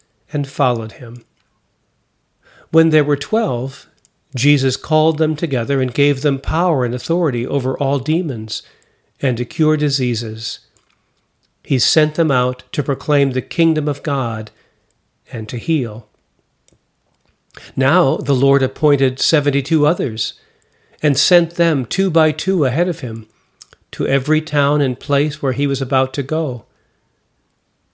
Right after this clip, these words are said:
Cure the sick who are there and say to them, "The kingdom of God has come near to you." Luke never names these seventy-two disciples,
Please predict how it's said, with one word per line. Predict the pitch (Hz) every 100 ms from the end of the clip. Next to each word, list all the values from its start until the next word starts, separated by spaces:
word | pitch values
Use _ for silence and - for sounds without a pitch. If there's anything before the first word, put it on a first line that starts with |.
| _ _ -
Cure | 165 156
the | 160 160
sick | - - 214 -
who | 135 120
are | 113
there | 113 113
and | 120
say | - 160 156
to |
them, | 135 135 131 120 117 - - _ _ -
"The | 135
kingdom | - 175 202 214 196
of | 190
God | - 127 123 127 117
has | 143 139 -
come | - 156
near | 143 143 160
to | -
you." | 117 110 113 - _ _ _ _ _ _ _ _ _ _ _ _ _ _ _ _ _ _ _ - -
Luke | 185 233 247 -
never | 320 185 175
names | 160 185 156 127 120
these | 135 120
seventy-two | - 147 127 123 110 139
disciples, | 120 - 143 147 147 120 123 -